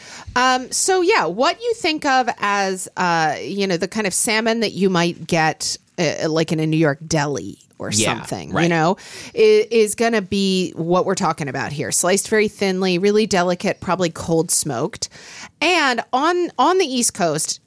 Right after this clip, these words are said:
Speaker 1: pretty much all the smoked salmon is made from Atlantic salmon.
Speaker 2: That makes sense.
Speaker 1: And most Atlantic salmon that enters the market, it is farmed in either, like, Norway, Scotland, Ireland,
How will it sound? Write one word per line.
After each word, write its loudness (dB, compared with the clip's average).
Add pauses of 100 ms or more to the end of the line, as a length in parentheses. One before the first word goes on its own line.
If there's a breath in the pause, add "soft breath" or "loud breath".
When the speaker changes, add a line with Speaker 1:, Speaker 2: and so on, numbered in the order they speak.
(120)
Speaker 1:
pretty -2
much 2
all 0
the 0
smoked 0
salmon 0
is -4
made 2
from -2
Atlantic -6
salmon. -6
Speaker 2:
That -2
makes -4
sense. -12 (140)
Speaker 1:
And 2
most 2
Atlantic 0
salmon 0 (680 loud breath)
that 2
enters 0
the -2
market, 0
it 4
is 0
farmed 0
in 0
either, 2
like, -4
Norway, 2
Scotland, 0
Ireland, 0